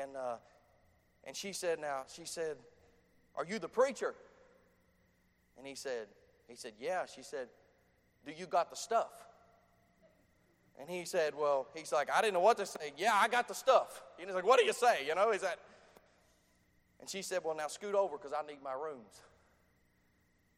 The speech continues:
And he said, as he sat in that service, he watched this lady worship God. And he said her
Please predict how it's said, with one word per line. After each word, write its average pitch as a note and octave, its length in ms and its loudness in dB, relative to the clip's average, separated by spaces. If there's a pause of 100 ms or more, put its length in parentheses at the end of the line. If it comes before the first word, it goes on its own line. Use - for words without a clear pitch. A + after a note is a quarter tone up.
(1080)
And - 80 -20
he F3 140 -14
said, F#3 260 -4
as C#3 100 -8
he D#3+ 120 -18
sat D3+ 240 -8
in C3 100 -12
that B2+ 180 -10
service, A2 640 -12 (1300)
he F3 80 -14
watched D#3 460 -2
this C3 200 -16
lady G#2 460 -14 (840)
worship B2+ 360 -16 (120)
God. G#2+ 320 -16 (840)
And B2+ 140 -20
he E3 80 -20
said C#3 300 -16 (200)
her F3+ 600 -14